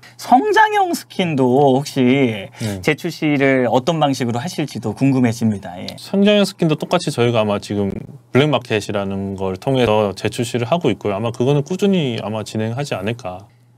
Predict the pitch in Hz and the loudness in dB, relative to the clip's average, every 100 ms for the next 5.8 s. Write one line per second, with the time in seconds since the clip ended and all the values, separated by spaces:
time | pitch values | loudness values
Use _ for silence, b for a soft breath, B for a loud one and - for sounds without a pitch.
0 | - 151 135 170 180 285 175 160 247 262 | 2 2 4 2 2 2 4 4 4 4
1 | 196 135 117 139 185 285 311 - 311 285 | 2 0 0 4 8 8 6 4 4 6
2 | 254 - 220 220 - 123 135 214 262 233 | 4 2 2 2 0 2 4 4 2 2
3 | 208 196 175 160 160 156 147 131 127 - | 2 0 0 6 8 6 4 2 -2 0
4 | 208 185 160 131 180 175 156 139 135 - | 4 4 4 0 0 2 2 2 0 2
5 | 131 123 117 117 113 170 190 | 6 6 4 0 2 4 4